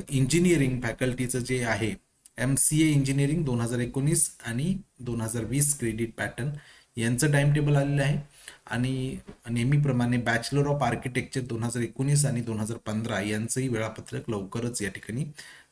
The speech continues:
जाहीर झालेलं आहे. तर, अ, या सर्व विद्यार्थ्यांनी आपलं टाइम टेबल व्यवस्थितपणे बघून त्या त्या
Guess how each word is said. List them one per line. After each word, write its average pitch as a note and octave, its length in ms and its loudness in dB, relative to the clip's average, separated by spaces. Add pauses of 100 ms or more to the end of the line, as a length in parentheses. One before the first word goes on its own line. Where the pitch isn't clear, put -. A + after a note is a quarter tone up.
जाहीर G#2 240 -2
झालेलं G2+ 400 -2
आहे. A2 200 -2 (480)
तर, B2+ 420 0
अ, A#2+ 200 -6
या B2 140 -2
सर्व B2 320 2
विद्यार्थ्यांनी A2 720 -2 (440)
आपलं C3 440 -2
टाइम A2+ 240 0
टेबल A#2+ 240 -2
व्यवस्थितपणे A2+ 600 -2
बघून G#2 460 0
त्या A2 400 -4
त्या B2 180 -2